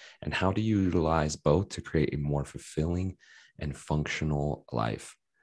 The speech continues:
She helps to empower women and take ownership of their health with joy and gratitude.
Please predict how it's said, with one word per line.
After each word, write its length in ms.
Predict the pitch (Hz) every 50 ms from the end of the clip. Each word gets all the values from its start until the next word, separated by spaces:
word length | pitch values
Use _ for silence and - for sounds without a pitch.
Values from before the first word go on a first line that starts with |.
| _ _ _ -
She 120 | - - 87
helps 220 | 78 85 82 -
to 140 | - - 78
empower 360 | 69 67 - - 76 71 71 69
women 360 | 67 69 76 87 95 92 -
and 140 | - - 73
take 220 | - 71 - - - -
ownership 640 | 87 90 95 101 107 98 - - - 92 - - - - - - - - - - -
of 180 | 82 78 73 - - -
their 400 | - - - 82 80 95 107 110
health 480 | 110 - - 101 82 65 62 - - - _ _ _ _ _ _ _ _
with 180 | - 71 67 -
joy 420 | - - 78 80 78 80 80 78 - -
and 140 | 76 71
gratitude. 640 | 67 71 58 60 60 58 - - - 58 53 - -